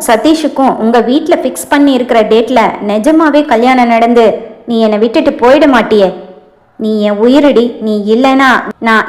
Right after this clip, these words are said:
என்ன ஆவேன்னு எனக்கே தெரியாது" என்றான் தேவா. "அப்போ நீங்க இன்னும் என்னை முழுசா நம்பல, நான் உங்களை விட்டுட்டு போயிடுவேன்னு சந்தேகப்படுறீங்க. அடுத்த வாரம் உங்க பிறந்த நாள் தானே, அன்னைக்கு நீங்க என்னை கண்டிப்பா முழுசா நம்புவீங்க"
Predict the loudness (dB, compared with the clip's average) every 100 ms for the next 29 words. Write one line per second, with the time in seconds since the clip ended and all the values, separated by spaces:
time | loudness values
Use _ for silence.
0 | -2 2 4 4 4 2 2 2 0 -2
1 | -6 -2 0 2 2 2 2 2 2 0
2 | -4 -6 -4 -4 0 0 0 -4 -10 -2
3 | 0 2 0 -4 -18 -20 _ _ _ -8
4 | -8 0 2 2 0 -4 -2 -2 0 2
5 | 2 2 0 -2 -2 0 2 2 2 2
6 | 2 0 -4 -16 -20 -10 -2 0 0 0
7 | 0 0 -4 -2 -2 -2 2 2 4 2
8 | 2 0 0 -2 2 0 0 0 2 2
9 | 2 0 -2 -18 -20 _ _ -6 -4 0
10 | 0 2 2 2 0 -2 -2 0 2 2
11 | 2 2 2 2 2 0 -4 -14 -20 -10
12 | -4 -2 -2 -4 -4 -8 -4 -2 0 0
13 | -2 -4 -2 0 0 0 0 -2 -2 -6
14 | -2 0 0 0 0 0 0 0 0 0